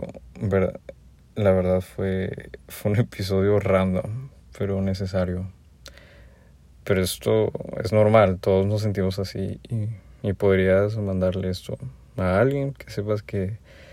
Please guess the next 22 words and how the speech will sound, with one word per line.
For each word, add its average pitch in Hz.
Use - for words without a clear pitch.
que -
está 95
triste 98
o, 95
o 101
cuando 101
le 90
esté 101
y 110
recordarle 95
que -
estás -
para 95
él 95
o 92
ella 95
a 98
pesar 92
de, 92
de 101
las 98
circunstancias. -